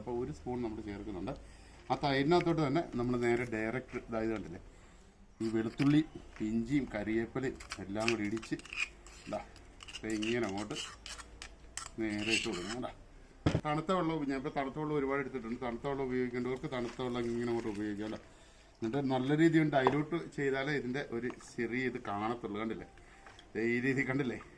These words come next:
ഇത് നമ്മൾ പാല് മേടിച്ചിട്ട്, ഏ, നമ്മൾ ഉറ ഒഴിച്ച് തൈരാക്കുന്നത് കേട്ടോ. അതുകൊണ്ടാണ് ഇങ്ങനെ ഇതിരിക്കുന്നത് കേട്ടോ, കട്ടയായിട്ട് വരുന്നുണ്ട്. അപ്പോൾ ഇത് ഇളക്കി കഴിയുമ്പോഴേക്കും നല്ലപോലെ ഡൈല്യൂട്ട് ആവും. ഇത് കണ്ടോ, ഇങ്ങനെ അങ്ങോട്ട് ഇളക്കി കൊടുക്കണ്ട. അപ്പോൾ നമ്മൾ രണ്ട്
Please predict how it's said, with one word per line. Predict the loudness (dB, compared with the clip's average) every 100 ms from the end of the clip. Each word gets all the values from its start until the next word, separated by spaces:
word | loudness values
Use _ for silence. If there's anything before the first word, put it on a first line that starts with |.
| -2
ഇത് | 6
നമ്മൾ | 6 8 8
പാല് | 8 8 8 6
മേടിച്ചിട്ട്, | 6 2 -2 -2 -4 -6 -20 -12 -12 -10 -2
ഏ, | 2 4
നമ്മൾ | 4 4 4
ഉറ | 4 4
ഒഴിച്ച് | 2 0 -2
തൈരാക്കുന്നത് | 0 2 0 -4 -4 -2
കേട്ടോ. | -4 -8 -14 -6
അതുകൊണ്ടാണ് | -2 0 0
ഇങ്ങനെ | 0 0 0
ഇതിരിക്കുന്നത് | -2 -2 0 0
കേട്ടോ, | -2 -4
കട്ടയായിട്ട് | -6 2 4 6 4 2
വരുന്നുണ്ട്. | 2 0 -4 -8 -18 -20 -18 -18 -6
അപ്പോൾ | 2
ഇത് | 4 4
ഇളക്കി | 4 2 4
കഴിയുമ്പോഴേക്കും | 4 4 0 0 -2
നല്ലപോലെ | -2 0 -2 -2
ഡൈല്യൂട്ട് | -2 -4 -6
ആവും. | -8 -4
ഇത് | -4
കണ്ടോ, | -4 -4 -2
ഇങ്ങനെ | 0 0
അങ്ങോട്ട് | -2 -6
ഇളക്കി | -10 -10
കൊടുക്കണ്ട. | -12 -12 -14 -16 -20 -20 -18
അപ്പോൾ | -6 0
നമ്മൾ | 2 2
രണ്ട് | 0